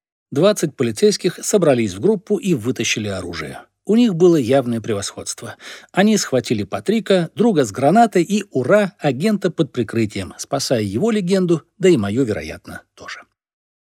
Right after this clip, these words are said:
В Филадельфии было два часа ночи, но Пьер всё-таки позвонил сообщить мне новости.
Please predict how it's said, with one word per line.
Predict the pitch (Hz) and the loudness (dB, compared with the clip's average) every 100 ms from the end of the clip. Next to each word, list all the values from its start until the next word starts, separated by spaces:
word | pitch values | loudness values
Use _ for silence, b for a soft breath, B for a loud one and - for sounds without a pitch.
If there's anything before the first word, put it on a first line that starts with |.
| _ _ | _ _
В | - | -6
Филадельфии | - 180 190 240 180 165 | 2 2 2 -2 -2 -2
было | 156 165 | 0 0
два | 113 135 | 0 -2
часа | - - - | -2 -6 -6
ночи, | 95 78 - - - | -8 -8 -10 -12 -8
но | 139 180 | -2 -2
Пьер | 165 196 202 - | 0 0 -2 -2
всё-таки | - 143 131 160 | -4 -4 -6 -6
позвонил | 135 113 117 151 180 180 | -4 -4 -2 0 0 -4
сообщить | - 175 117 - 117 104 | -4 -2 -2 -4 -6 -4
мне | 110 | -4
новости. | 101 78 82 - - | -4 -8 -14 -14 -16